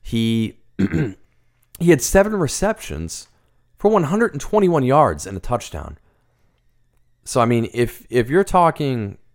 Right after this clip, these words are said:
any kind of P P R format, he's re-, just insane, insane week. And Jordan Howard did absolutely nothing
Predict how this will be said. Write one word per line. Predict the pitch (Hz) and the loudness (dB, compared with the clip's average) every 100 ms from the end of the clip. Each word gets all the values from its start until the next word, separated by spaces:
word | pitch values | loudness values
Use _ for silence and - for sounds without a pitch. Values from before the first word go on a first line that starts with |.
| _ - | _ -4
any | 135 131 | -2 0
kind | 131 | -2
of | 110 | -2
P | 120 | -4
P | 120 | -4
R | 113 92 | -2 -2
format, | - 117 98 87 82 - | -2 -2 -2 -2 -6 -8
he's | 143 143 101 - - _ _ _ _ _ _ _ _ _ _ | -8 -6 -6 -10 -12 _ _ _ _ _ _ _ _ _ _
re-, | 92 85 _ | -8 -8 _
just | 127 - | -14 -14
insane, | - 120 87 - - - 190 170 92 | -8 -8 -6 -8 -8 -4 -2 -2 -2
insane | 87 95 - 139 120 98 | -4 -8 -6 -6 -4 -2
week. | 95 98 78 - _ _ _ _ _ _ _ | -2 -2 -4 -12 _ _ _ _ _ _ _
And | 110 113 107 | -2 -2 2
Jordan | 143 175 | 2 2
Howard | 139 151 165 143 | 0 0 0 -2
did | 120 113 - _ - | -6 -8 -18 _ -6
absolutely | 143 - - - - 131 117 127 - 127 117 - - | -6 -6 -12 -12 -8 -6 -4 -4 -6 -8 -8 -10 -10
nothing | 87 104 143 - - | -8 0 0 -2 -12